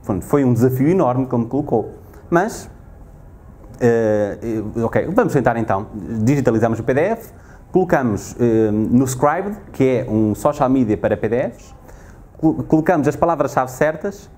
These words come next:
e o Meira está aqui que não me deixa mentir, fizemos a pesquisa no Google, passado alguns segundos estava em primeiríssimo lugar. Vejam a importância de utilizarmos as redes sociais corretas para o recurso correto e o, e a importância que o Google dá.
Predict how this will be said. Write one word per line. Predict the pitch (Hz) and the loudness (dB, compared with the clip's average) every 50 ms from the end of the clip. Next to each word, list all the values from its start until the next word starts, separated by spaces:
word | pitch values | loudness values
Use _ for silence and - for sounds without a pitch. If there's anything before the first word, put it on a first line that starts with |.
| - - - - - - - | -20 -20 -20 -20 -10 -2 2
e | 127 | 4
o | 127 | 4
Meira | 120 135 131 131 | 4 4 4 2
está | 131 135 | 2 0
aqui | 123 127 127 | 0 0 0
que | 123 | 0
não | 123 123 | 2 2
me | 123 | 2
deixa | 123 127 127 | 2 2 2
mentir, | 123 123 120 135 - 170 | 2 2 2 2 0 0
fizemos | - - 143 139 180 170 170 | 0 0 2 2 2 2 2
a | 175 | 0
pesquisa | 151 - - 165 165 165 | -2 0 0 0 2 2
no | 156 156 | 2 2
Google, | 143 147 156 156 175 180 202 - - - - - - - | 4 4 4 4 2 0 -2 -4 -12 -20 -20 -16 -10 -4
passado | 143 127 156 147 | -2 0 0 2
alguns | 147 151 151 | 2 2 2
segundos | - 170 165 165 | 2 2 0 2
estava | 151 147 | 0 0
em | 165 156 - 156 151 | -2 0 0 0 0
primeiríssimo | 151 160 143 135 131 123 123 123 123 - 120 120 | 0 0 2 2 2 2 2 0 -2 -2 -2 -2
lugar. | 120 104 98 82 78 - - - - - - - - | 0 2 2 0 0 -4 -10 -18 -20 -20 -20 -16 -6
Vejam | - 104 147 185 180 185 160 | 0 2 2 2 4 4 2
a | 151 | 2
importância | 151 147 135 - - 107 104 107 - - - - - - - - - - - - - | 2 0 0 0 0 0 0 -2 -6 -8 -8 -8 -10 -16 -20 -20 -20 -20 -20 -20 -16
de | - - 110 113 117 135 143 147 - - | -10 -6 -4 0 2 2 2 2 2 2
utilizarmos | 135 127 151 147 131 - 151 123 117 113 | 2 2 2 2 2 2 2 2 2 0
as | - | 0
redes | - - 185 180 | -2 -2 -2 -2
sociais | 180 170 - 165 123 101 - | -4 -2 0 0 0 0 -2
corretas | - - - 214 180 147 151 135 123 127 - - 190 208 - - - - - - - - | -4 -4 -2 0 2 2 2 0 0 -2 -2 -4 -4 -4 -6 -14 -20 -20 -20 -20 -4 0
para | 147 139 123 113 117 | 2 2 4 2 2
o | - 143 | 2 0
recurso | 127 135 - - 196 196 - | -2 -2 -2 0 0 0 -2
correto | - - - 143 135 139 - - 165 - - - | -4 -4 -2 -2 -2 -2 -4 -6 -12 -12 -10 -4
e | - 147 151 | 0 2 2
o, | 151 - | 2 2
e | 143 143 | 2 2
a | 147 143 143 147 | 2 4 2 2
importância | 143 139 139 127 156 151 - 131 | 0 0 0 0 -2 0 -2 -2
que | - | 0
o | 151 | 2
Google | 151 156 156 165 | 2 2 4 2
dá. | 147 123 104 95 - | 2 0 0 -2 -8